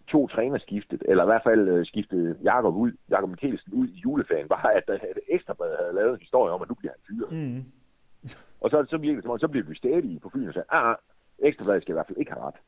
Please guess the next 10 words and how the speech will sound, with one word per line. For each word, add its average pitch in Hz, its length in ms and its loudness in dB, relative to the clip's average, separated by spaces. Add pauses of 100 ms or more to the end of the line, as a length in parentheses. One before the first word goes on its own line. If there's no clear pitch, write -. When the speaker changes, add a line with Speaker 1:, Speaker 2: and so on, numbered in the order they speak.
Speaker 2:
Nej. 104 140 -16 (1400)
Speaker 1:
Øh, 82 320 0
og 90 100 -4
så 131 60 0
har 120 40 6
de 92 80 0
beholdt 90 240 2
ham. - 240 -20
Speaker 2:
Mm. 113 280 -14 (140)
Speaker 1:
Altså, 90 220 -2